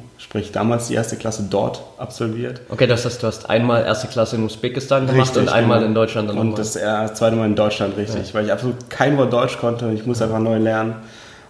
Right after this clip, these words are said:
Speaker 1: und musste mir das Ganze eineignen. Ähm, klar, Freundeskreiswechsel, also sehr viel, wirklich <laughs> ganz hart konfrontiert damit gewesen und ja, dementsprechend irgendwann mit zwölf wurde es dann immer so, wo ich dann in der fortführenden Schule war,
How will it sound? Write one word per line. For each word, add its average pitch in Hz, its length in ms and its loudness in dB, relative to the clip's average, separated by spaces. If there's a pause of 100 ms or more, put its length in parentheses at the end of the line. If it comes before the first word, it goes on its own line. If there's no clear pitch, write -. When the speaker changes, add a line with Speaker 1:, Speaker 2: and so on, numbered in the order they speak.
Speaker 1:
und 104 480 2
musste 107 320 -2
mir 104 140 2
das 104 100 -2
Ganze 104 260 -2
eineignen. 101 600 0 (880)
Ähm, 101 420 0 (140)
klar, 104 280 0
Freundeskreiswechsel, 113 1000 -2
also 107 180 0
sehr 117 280 4
viel, 110 580 2 (320)
wirklich 107 440 -2 (260)
<laughs> - 240 -20
ganz 113 240 4
hart 107 160 2
konfrontiert 110 440 0
damit 107 220 0
gewesen 104 440 -2
und 101 520 -6 (460)
ja, 123 340 4
dementsprechend 135 720 2 (480)
irgendwann 139 400 6
mit 127 160 2
zwölf 131 560 0
wurde 135 140 -2
es 120 60 -8
dann 117 140 0
immer 117 320 2
so, 113 400 -2
wo 113 80 0
ich 113 80 -4
dann 113 220 0
in 113 100 -2
der 110 140 -2
fortführenden 117 500 -4
Schule 120 340 -2
war, 110 380 0